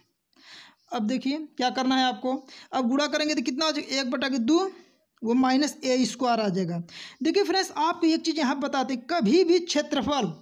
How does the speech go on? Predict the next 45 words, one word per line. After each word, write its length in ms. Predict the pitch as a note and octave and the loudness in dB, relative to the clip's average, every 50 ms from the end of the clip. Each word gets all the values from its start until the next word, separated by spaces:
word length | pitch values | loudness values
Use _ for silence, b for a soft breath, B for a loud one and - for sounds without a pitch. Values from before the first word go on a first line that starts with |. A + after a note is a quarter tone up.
| B B B B - | B B B B 0
माइनस 440 | G#3+ B3+ C#4 C#4+ D4 D4+ D#4+ D#4+ D#4 | 2 2 2 2 0 0 -2 -2 -2
में 120 | D#4 D4+ D4 | -2 0 0
नहीं 180 | C#4 C4+ D4+ | 0 2 2
लिया 140 | D4 D4 C#4+ | 2 2 2
जाता 320 | C4 C4 B3 - B3 A#3+ | 0 -2 -2 0 0 0
है, 80 | B3 C#4 | 0 0
तो 100 | - - | -2 -4
इसका 200 | B3 - - C4+ | -6 -4 -2 -2
आंसर 280 | C4+ C4+ C4 - C#4+ C#4 | 0 0 0 0 -2 -2
क्या 160 | - - C#4+ | -2 -2 -2
हो 100 | B3+ A#3 | 0 0
जाएगा? 240 | A3+ A#3 G#3 A3 C4 B3+ B3 - A#3+ | 0 0 0 0 0 -4 -4 -6 -4
एक 220 | C4 C#4 C#4 B3 | -4 -2 -2 -2
बटा 200 | B3 C4+ A#3 C4 | -2 -2 -2 -2
के 120 | A#3+ A#3 A3 | 0 0 0
दो 360 | G3+ G3+ C4 C#4+ D4+ - - - - | 0 2 2 0 0 -2 -6 -4 -2
ए 320 | A#3+ B3 B3+ B3+ B3 B3+ | 0 0 0 0 -2 -4
स्क्वायर 460 | - - - - - A3 A3 A3+ A3+ G#3+ | -4 -6 -6 -4 -2 -2 0 0 0 0
होगा। 160 | G#3 G#3 G#3+ | 0 0 0
तो 100 | G#3 A#3 | -2 -4
इसका 200 | - - B3 A#3+ | -4 -4 -4 -4
सही 260 | A#3 - A3+ A3+ C4 | -4 -2 0 0 0
जवाब 260 | B3+ C#4 C4+ C4 - - | 2 0 0 -2 -2 -2
क्या 100 | B3+ A#3 | -2 0
हो 140 | G#3+ G#3 G#3 | 0 2 2
जाएगा? 360 | G3+ G#3+ G#3 A3 C4 D#4+ F#4+ - B B B B B B B B - | 2 2 0 0 0 0 0 -2 B B B B B B B B -2
एक 220 | C#4+ D4+ D4+ B3+ | -2 -2 0 -2
बटा 200 | D4 C#4 C#4+ C#4 | -2 -2 -2 -2
के 80 | B3 B3+ | -2 -2
दो 180 | A#3 D#4+ D#4+ - - | -2 -2 -4 -4 -4
ए 180 | C4+ C#4+ D#4 D4 | -2 0 0 0
स्क्वायर। 320 | D4+ - - C#4+ C#4 C4+ C4 | -2 -2 -2 -2 -2 -2 -2
तो 100 | C4 A#3+ | -2 -4
चलिए 200 | - C#4+ C#4+ - - | -4 -4 -6 -4 -4
ऑप्शन 280 | B3 B3+ B3+ - C#4+ C#4+ | -4 -4 -4 -4 -4 -4
में 120 | C#4+ D4 C4+ | -4 -4 -4
देखिए 220 | C#4+ D4 D4+ C#4+ | -4 -4 -4 -4
कहाँ 220 | C#4+ C4 A3+ C#4 | -2 -2 -2 -2
पे 100 | C#4 D#4 | -2 -2
दिया 180 | B3 C4 C4 A3+ | -2 0 2 2
है, 60 | G3+ | 2
इसका 200 | G#3 G#3 - A#3 A3 | 2 0 -2 -2 -2
जवाब 300 | A3 A3 A#3 B3 B3 B3 | -2 -2 -2 -2 -4 -4
सही 280 | - - A3+ A3 B3 B3 | -4 -2 0 0 0 0
है 140 | C4 D4 | 0 0